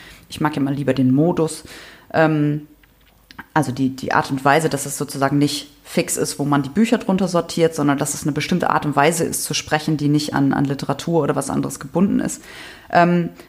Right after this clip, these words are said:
das, was man da eben an den Bäumen beobachten kann, ist, dass es offenbar, ähm, viel leichter ist, das einerseits im, im fiktionalen Erzählen zu machen und ich, ich bin so weit, es zu,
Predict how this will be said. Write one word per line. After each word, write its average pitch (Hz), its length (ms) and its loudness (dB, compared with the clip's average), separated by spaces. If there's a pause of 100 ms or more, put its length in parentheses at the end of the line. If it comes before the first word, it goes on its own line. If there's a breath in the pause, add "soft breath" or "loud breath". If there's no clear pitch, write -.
das, 180 140 2
was 220 140 4
man 196 120 4
da 175 180 4
eben 175 160 0
an 160 100 0
den 160 120 2
Bäumen 180 260 6
beobachten 185 480 0
kann, 165 220 0
ist, - 160 -6
dass 160 140 -4
es - 140 -6
offenbar, 151 520 0 (440 loud breath)
ähm, 156 540 0 (120)
viel 214 360 2
leichter 175 540 2
ist, - 220 -2
das - 140 -8
einerseits 165 480 0
im, - 180 -2
im - 100 -6
fiktionalen 190 640 4 (200)
Erzählen 170 440 0
zu 165 120 -4
machen 160 260 0
und 147 180 -2 (460 loud breath)
ich, - 200 -14
ich - 220 -8
bin 156 320 -2
so 147 240 -2
weit, 143 220 4
es - 200 -2
zu, 147 340 -2